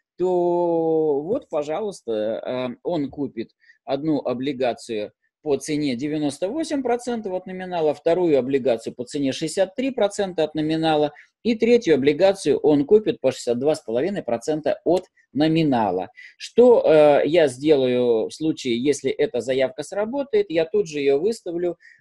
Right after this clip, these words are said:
по цене, но вы увидите сто два процента от номинала. Таким образом можно заработать, сразу будет <laughs>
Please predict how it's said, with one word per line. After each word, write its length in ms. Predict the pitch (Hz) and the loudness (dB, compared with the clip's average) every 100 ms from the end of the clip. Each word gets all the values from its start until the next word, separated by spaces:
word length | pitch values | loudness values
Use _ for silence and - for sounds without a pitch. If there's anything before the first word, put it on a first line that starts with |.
| _ - | _ 0
по 240 | 180 147 | 4 4
цене, 560 | 147 143 147 214 247 247 _ _ _ | 2 -4 -4 -2 -4 -6 _ _ _
но 260 | 165 269 330 | -6 -2 0
вы 200 | 202 196 | 0 0
увидите 420 | 139 123 120 120 | -2 -4 -6 -8
сто 280 | 117 - 139 | -8 -2 -2
два 240 | 117 131 | 0 0
процента 560 | 117 120 127 254 262 151 | 0 -2 -4 -8 -4 -4
от 280 | - 190 - - | -2 -6 -6 -8
номинала. 720 | 131 123 110 107 110 110 110 _ _ | -4 -2 -2 -4 -4 -6 -8 _ _
Таким 300 | 131 131 147 | -8 -4 -4
образом 420 | 180 170 123 117 | -2 -2 -2 -4
можно 280 | 120 107 104 | -4 -6 -6
заработать, 580 | 107 110 131 254 214 - | -4 -4 -2 -2 -2 -8
сразу 420 | 123 120 110 104 | -4 -2 -2 -6
будет 380 | 139 208 196 - | -6 -6 -6 -6
<laughs> 720 | 135 131 117 - - 165 160 | -10 -8 -12 -18 -14 -12 -12